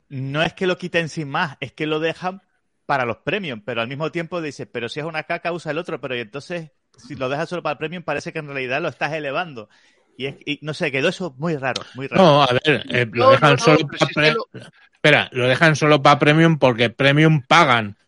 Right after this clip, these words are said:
Speaker 2: Y entre las
Speaker 1: Claro.
Speaker 2: cosas que pagan, pues ese dinero lo
Speaker 1: Claro,
Speaker 2: tienen
Speaker 1: claro,
Speaker 2: pa
Speaker 1: claro.
Speaker 2: enviar S M S. Eso tiene su lógica.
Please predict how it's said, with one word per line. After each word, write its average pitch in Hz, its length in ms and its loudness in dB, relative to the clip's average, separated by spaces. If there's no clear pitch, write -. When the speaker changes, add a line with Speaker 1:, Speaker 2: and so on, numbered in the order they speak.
Speaker 2:
Y 135 120 2
entre 123 220 -2
las 117 160 4
Speaker 1:
Claro. 131 120 2
Speaker 2:
cosas 139 160 4
que - 160 -12
pagan, 156 320 6
pues 131 200 2
ese 131 240 0
dinero 139 440 4
lo 139 180 -2
Speaker 1:
Claro, 131 100 0
Speaker 2:
tienen 147 180 4
Speaker 1:
claro, 160 40 0
Speaker 2:
pa 123 60 -2
Speaker 1:
claro. 135 140 6
Speaker 2:
enviar 123 260 2
S 135 160 -2
M 113 160 -2
S. 123 240 -4
Eso 131 200 -6
tiene 139 220 0
su 113 80 -6
lógica. 120 460 -4